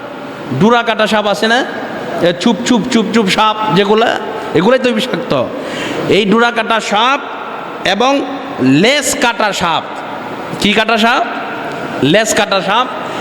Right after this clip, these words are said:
এই দুইটা সাপ দেখবা যেখানেই, সেখানেই হত্যা করবা। এখন, "হুজুর, এটার কারণ কি? হত্যা করবো যে, এর কারণটা কি?" অনেকেই তো বলে, "সাপ আমাদের উপকার করে।" হ্যাঁ, কিছু সাপ আছে আমাদের উপকার করে,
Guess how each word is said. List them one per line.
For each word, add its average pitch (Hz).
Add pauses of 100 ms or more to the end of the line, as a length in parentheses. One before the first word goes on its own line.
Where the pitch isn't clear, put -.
(200)
এই 233
দুইটা 220
সাপ 226 (280)
দেখবা 214
যেখানেই, 277 (500)
সেখানেই 269
হত্যা 233
করবা। 170 (600)
এখন, 202
"হুজুর, 247
এটার 220
কারণ 220
কি? 208
হত্যা 196
করবো 214
যে, 202
এর 185
কারণটা 220
কি?" 175 (1120)
অনেকেই 233
তো 226
বলে, 208
"সাপ 202 (380)
আমাদের 190
উপকার 185
করে।" 175 (600)
হ্যাঁ, 233
কিছু 277
সাপ 226
আছে 190
আমাদের 180
উপকার 165
করে, 139